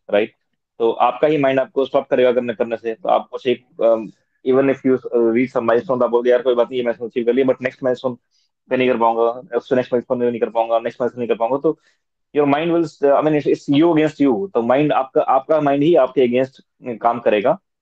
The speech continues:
और आपको ही उल्टा ऐसे थॉट्स देगा कि यार कि नहीं, why it cannot be done? I mean, it will give you thousand reasons why, why it cannot be done, but there would be only one reason for why it can be done। So I think, uh, it's very important to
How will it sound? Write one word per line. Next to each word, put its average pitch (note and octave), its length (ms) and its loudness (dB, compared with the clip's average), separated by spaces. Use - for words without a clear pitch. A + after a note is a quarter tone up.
और A#2+ 240 0
आपको C#3 300 2
ही E3+ 120 4
उल्टा D3 560 0
ऐसे B2+ 180 2
थॉट्स C#3 300 0
देगा A#2+ 180 4
कि C3 220 2
यार C3 100 4
कि C#3 140 -4
नहीं, B2+ 240 -4
why A#2+ 400 -2
it D3 140 0
cannot C#3 180 2
be C3 120 0
done? A2+ 140 2
I G2+ 220 -16
mean, A#2+ 120 -2
it A#2+ 180 -2
will C3 80 2
give C3 160 0
you C3 60 0
thousand C3+ 340 0
reasons B2 240 0
why, A#2 180 4
why A#2 160 4
it G#2+ 100 -8
cannot A#2 180 -2
be A2+ 60 -4
done, G#2 160 2
but A2+ 100 -2
there C3 160 0
would C#3 140 0
be C#3 120 2
only D#3 160 2
one C#3+ 140 0
reason C3 240 0
for A#2+ 180 0
why B2 120 4
it A#2 160 -6
can A#2 180 0
be G#2 80 -2
done। F#2+ 140 0
So A2+ 160 0
I A2 100 -2
think, B2 140 -4
uh, A2 340 2
it's C3 360 -4
very C3+ 220 4
important C3+ 400 0
to C3 300 2